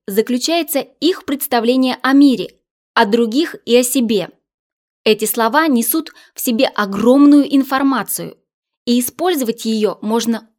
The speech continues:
очень эффективно. Когда вы начинаете использовать ключевые слова, речевые стратегии и метафоры других людей, вы присоединяетесь к их внутреннему миру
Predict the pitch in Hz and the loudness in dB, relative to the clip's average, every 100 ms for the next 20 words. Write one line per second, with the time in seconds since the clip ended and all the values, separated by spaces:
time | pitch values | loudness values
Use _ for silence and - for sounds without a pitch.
0 | - 262 247 196 185 190 - - 190 165 | -2 0 0 -4 -6 -10 -12 -6 -6 -6
1 | - _ _ _ - 233 233 262 254 247 | -10 _ _ _ -6 -2 2 2 2 0
2 | 233 247 240 233 226 - 240 - 285 240 | 2 0 0 -2 -8 -8 -8 -4 -2 -2
3 | 190 190 208 214 240 214 220 226 226 285 | -4 -8 -8 -6 -4 -4 -4 -2 -2 -2
4 | 330 - - 220 214 240 254 233 - 233 | -6 -10 -8 -6 -4 -4 -2 -2 -2 -4
5 | 233 262 208 190 170 - 226 233 240 233 | 0 0 0 -2 -6 -4 0 0 2 -2
6 | 226 190 180 175 208 226 - 196 208 349 | -2 -6 -8 -8 -6 -6 -4 -6 -4 -6
7 | 381 _ _ _ _ - 220 202 392 330 | -6 _ _ _ _ -4 -4 0 -2 -2
8 | 302 254 226 240 277 330 320 247 226 _ | -2 0 2 2 4 2 0 -4 -8 _
9 | _ - 294 320 226 226 269 277 262 254 | _ -4 -2 -2 -2 0 0 2 2 4
10 | 269 294 311 196 - | 6 6 6 2 -8